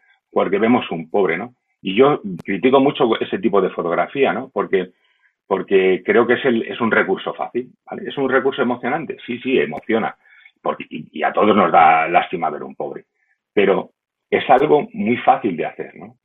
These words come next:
Entonces, bueno, eh, no critico que la,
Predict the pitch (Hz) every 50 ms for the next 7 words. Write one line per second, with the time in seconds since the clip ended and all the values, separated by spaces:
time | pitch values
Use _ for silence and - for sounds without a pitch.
0 | _ _ _ _ _ _ - - 98 92 90 78 - - _ _ _ _ _ _
1 | - 98 - - - - - 113 110 - - _ _ _ _ - - 120 - 92
2 | 110 110 - 131 123 123 - 131 131 120 104 - - 92 87 90 - 60 - _
3 | - - 78 80